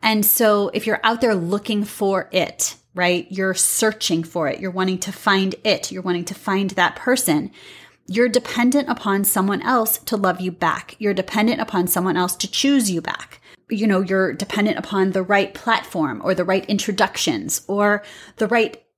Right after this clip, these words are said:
thing to happen in a line in the universe that this person you've been hoping to meet just suddenly shows up. And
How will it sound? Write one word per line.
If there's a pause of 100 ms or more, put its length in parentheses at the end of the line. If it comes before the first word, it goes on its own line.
(800)
thing
to
happen
in
a
line
in
the
universe
that
this
person
you've
been
hoping
to
meet
just
suddenly
shows
up.
And